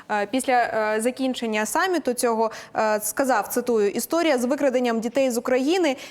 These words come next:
нібито Росією роздута. Була спроба порятунку з, е, дитячих будинків.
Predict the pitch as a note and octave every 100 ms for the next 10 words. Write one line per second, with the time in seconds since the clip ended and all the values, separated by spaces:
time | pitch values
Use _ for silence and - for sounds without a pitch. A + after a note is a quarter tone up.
0 | - B3 D4+ A3+ A#3 B3+ C4+ - F4+ F4
1 | E4 - C#4 D#4 C#4 C4 E4 C4 - F#3+
2 | F#3 - G3+ B3+ D#4+ E4 D4 C#4+ C#4+ C#4
3 | C#4+ C#4+ C#4+ D#4 C4+ B3 A3 G3+ G3+ A3+
4 | A3 G#3 G#3+ - A3 G3+ C4 C4+ G#3 A3
5 | G#3+ A#3 C4+ G#4+ G4+ C#4 A3+